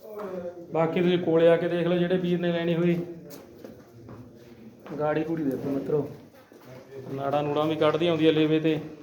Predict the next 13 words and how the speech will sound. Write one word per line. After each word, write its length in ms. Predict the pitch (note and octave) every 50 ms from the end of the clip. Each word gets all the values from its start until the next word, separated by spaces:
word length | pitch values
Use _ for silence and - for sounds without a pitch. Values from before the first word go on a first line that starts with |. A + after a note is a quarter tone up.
| - - - - - - - - - - - - - - - - - - _ _ - - _ _ _ _ - - - - - -
ਬਾਕੀ 320 | D#3 D3+ F3+ F3+ F#3 A3 G3+
ਰੰਗ 360 | D#3 D3 D3 D#3 E3 D#3+ F#3 G#3 G#3+ A3 A3 G3+ - - - - - _ - - - _ _ - - - C#3 C#3
ਬਾਹਲਾ 200 | D#3+ G3 A3+ A#3
ਜ਼ਿਆਦੇ 320 | F3 F3 F3 E3+ F3+ F3
ਕਾਲਾ 260 | F3 F3+ E3 C#3+ A2+
ਹੈ, 60 | A2 G#2+ - - - - - - - - - _ - - - - - - - - _ _ - -
ਕੋਈ 140 | - E3+ F3
ਐਂ 160 | E3+ E3+ F3
ਨਹੀਂ 100 | F3 D#3
ਹੈਗੀ 140 | D3 D#3+ G3
ਲਾਲ 300 | F#3 E3+ E3 D#3+ D#3 D#3
ਜੀ 160 | D3 D#3+ E3 E3+
ਹੈ। 160 | E3 D#3+